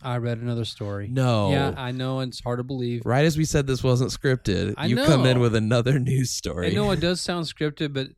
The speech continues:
Speaker 1: to be honest, I read 'em, uh, for kicks now. I mean,
Speaker 2: Yeah.
Speaker 1: it's just for fun.
Speaker 2: That's awesome.
Speaker 1: There's a bunch of stories I don't talk about here on the podcast.
Speaker 2: Yeah, well, I'm
Speaker 1: Uh,
Speaker 2: glad.
Speaker 1: but there is one that, uh, that stood out again to me this week, which
Speaker 2: Okay.
Speaker 1: was, I thought was kinda funny.
Speaker 2: Well, let's hear it.
Speaker 1: But there was a guy that got pulled over by the police out in Long Island,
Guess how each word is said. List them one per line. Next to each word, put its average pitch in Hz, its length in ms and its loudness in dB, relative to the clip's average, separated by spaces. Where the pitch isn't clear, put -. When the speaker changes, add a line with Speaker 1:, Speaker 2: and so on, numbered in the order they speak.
Speaker 1:
to 147 80 -8
be 139 100 -4
honest, 175 320 -4
I 123 80 -2
read 127 220 -2
'em, 123 200 -4
uh, 135 140 -14
for - 160 -12
kicks - 400 -8
now. 98 280 -12
I - 20 -14
mean, 110 100 -10
Speaker 2:
Yeah. 110 240 4
Speaker 1:
it's 120 180 -8
just 135 220 -8
for 120 100 -10
fun. 110 440 -10
Speaker 2:
That's 101 200 0
awesome. 95 220 0
Speaker 1:
There's 160 140 -2
a 151 80 -2
bunch 135 240 -4
of 147 80 -4
stories 113 260 -4
I 120 60 -2
don't 117 180 -6
talk 127 240 -10
about 101 320 -10
here 117 140 -8
on 110 80 -6
the 101 60 -10
podcast. - 720 -14
Speaker 2:
Yeah, 123 300 -6
well, 120 180 -2
I'm 208 100 -4
Speaker 1:
Uh, - 60 -2
Speaker 2:
glad. 240 220 -2
Speaker 1:
but 139 120 0
there 156 140 2
is 156 160 0
one 147 360 -4
that, 113 140 -4
uh, 127 180 -8
that 117 180 -8
stood 123 200 -4
out 113 200 -4
again 110 340 -8
to - 120 -16
me 113 120 -6
this 110 240 -8
week, 113 260 -8
which 101 100 -2
Speaker 2:
Okay. 101 120 -4
Speaker 1:
was, 131 140 -6
I 120 80 -4
thought 123 160 -4
was 113 100 -6
kinda 110 280 -10
funny. 110 460 -10
Speaker 2:
Well, 110 120 -4
let's 113 160 -4
hear 220 100 0
it. - 220 0
Speaker 1:
But 135 60 -4
there 143 100 0
was 156 120 -2
a 175 60 -6
guy 135 420 -6
that 123 100 -8
got 120 180 -8
pulled 139 220 -2
over 131 140 0
by 127 120 -2
the 123 100 -4
police 165 400 -6
out 113 160 -4
in 117 80 -10
Long 117 220 -8
Island, 123 420 -8